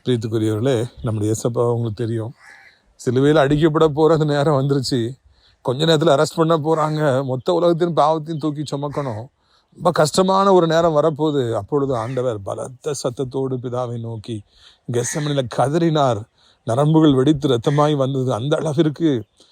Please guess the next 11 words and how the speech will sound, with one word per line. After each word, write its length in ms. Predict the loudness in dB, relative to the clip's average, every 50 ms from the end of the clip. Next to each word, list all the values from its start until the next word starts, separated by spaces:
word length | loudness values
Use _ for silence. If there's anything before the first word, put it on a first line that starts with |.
| _ _ _
அந்த 180 | -6 -4 -4 -4
கடைசி 460 | -2 0 2 4 4 4 4 2 2
மணித்துளிகளில் 680 | 2 2 2 2 2 2 2 2 2 2 2 2 4 4
அவர் 200 | 4 2 2 0
பலத்த 480 | 0 0 0 0 0 0 0 0 -2
சத்தம் 380 | 0 0 -2 -4 -4 -4 -6 -4
போட்டு 920 | -4 -4 -4 -4 -4 -4 -2 -2 0 2 2 4 4 4 4 4 4 2 2
ஜெபித்தார் 460 | 2 2 0 0 0 0 0 0 0
என்று 200 | 0 -4 -8 -8
நான் 160 | -8 -8 -8
காண்கிறோம். 600 | -6 -8 -8 -8 -8 -10 -10 -8 -8 -10 -10 -14